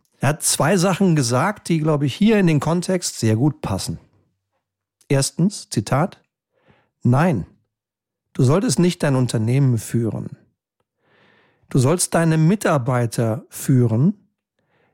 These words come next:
damit die dein Unternehmen führen. Punkt.“ Ja, und Zitat Nummer zwei,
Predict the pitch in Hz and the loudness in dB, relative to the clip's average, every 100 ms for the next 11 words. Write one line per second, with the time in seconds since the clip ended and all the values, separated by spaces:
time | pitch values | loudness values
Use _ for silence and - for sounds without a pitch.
0 | _ - 127 139 147 - 120 175 185 147 | _ -2 0 0 -2 -10 -4 0 2 0
1 | 127 123 117 107 104 90 95 - 60 - | 0 -2 -2 -2 -2 -4 -8 -10 -12 -14
2 | - _ _ _ _ _ _ _ _ - | -18 _ _ _ _ _ _ _ _ -4
3 | 123 - - _ _ _ _ _ _ _ | -4 -4 -18 _ _ _ _ _ _ _
4 | _ _ _ _ 107 135 143 135 143 139 | _ _ _ _ 0 0 0 0 0 0
5 | 151 135 120 - 135 190 | 0 0 -2 -2 -2 -2